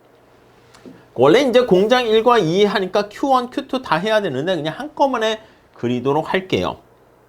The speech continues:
자, 그래서 만약에 생산량을 얼마나 할 것인가 결정하게 되면 이제 요거 두 개를 합하는 거야. 합해가지고 이거 수평으로 합해야 됩니다. 공장 전체에서 수평으로 합하게 되니까 요런 식으로 해서요,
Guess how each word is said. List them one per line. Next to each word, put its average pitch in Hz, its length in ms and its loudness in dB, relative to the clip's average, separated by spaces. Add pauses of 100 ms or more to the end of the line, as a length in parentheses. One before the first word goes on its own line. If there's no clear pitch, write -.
(720)
자, - 80 2
그래서 269 160 4
만약에 208 880 4
생산량을 262 760 -2
얼마나 170 380 2
할 202 160 -2
것인가 185 500 -2
결정하게 165 800 -2
되면 131 600 0 (720)
이제 175 100 4
요거 208 220 4
두 226 100 0
개를 240 180 6
합하는 269 440 2
거야. 131 100 6
합해가지고 233 560 0
이거 147 140 0
수평으로 381 440 0
합해야 294 300 2
됩니다. 160 600 0 (380)
공장 226 440 -2
전체에서 214 520 -2
수평으로 302 480 -2
합하게 247 320 -2
되니까 165 360 -2
요런 220 280 -2
식으로 190 460 -2
해서요, 151 640 -2